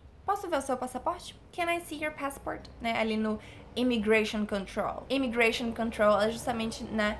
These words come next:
a parte de imigração do aeroporto, onde tem, é, os policiais lá. Immigration control. Controle de imigração.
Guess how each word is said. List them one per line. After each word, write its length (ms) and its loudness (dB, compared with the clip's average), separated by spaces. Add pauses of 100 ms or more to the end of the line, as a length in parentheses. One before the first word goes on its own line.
(140)
a 440 2
parte 260 0
de 100 -2
imigração 500 2
do 60 4
aeroporto, 520 0
onde 160 -4
tem, 240 0
é, 160 0
os 220 -6
policiais 680 -6
lá. 320 -4
Immigration 600 -4
control. 480 -8 (260)
Controle 320 -2
de 80 -4
imigração. 600 -4